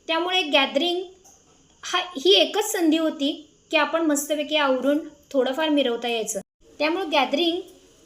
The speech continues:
ही एकच संधी होती ज्यावेळी खूप छान आवरून मिरवता यायचं, असा माझा ठाम विश्वास होता. माझी तयारी झाली होती आणि माझी नजर देवांशला शोधत होती,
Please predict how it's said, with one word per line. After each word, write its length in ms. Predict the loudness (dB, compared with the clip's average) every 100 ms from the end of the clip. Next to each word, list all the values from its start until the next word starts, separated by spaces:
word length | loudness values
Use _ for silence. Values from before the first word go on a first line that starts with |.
| _ _ -20 -20 -20 0
ही 120 | 4
एकच 420 | 6 4 2 -2
संधी 240 | 0 2 0
होती 500 | 0 -2 -4 -6 -6 2
ज्यावेळी 260 | 4 2 0
खूप 380 | 0 4 4 2
छान 180 | 0 2
आवरून 340 | 2 0 0 -2 -6 -14 0
मिरवता 400 | 4 4 4 2
यायचं, 340 | 0 -2 -6 -14 -10
असा 180 | -4 -2
माझा 180 | -2
ठाम 300 | -2 0 2
विश्वास 360 | 2 -2 -4 -6
होता. 280 | -8 -10 -14 -18 _ -20 -20 -10
माझी 280 | -4 0 -2 -4 -14 -2
तयारी 280 | 2 2 2
झाली 240 | 0 0 2
होती 400 | 0 -2 -12 -14 _ -8
आणि 180 | -4 0
माझी 360 | 0 0 -2
नजर 400 | -2 -2 0 0
देवांशला 520 | 0 -2 -2 -2 -2 -2
शोधत 340 | -2 -4 -4
होती, 320 | -8 -10 -16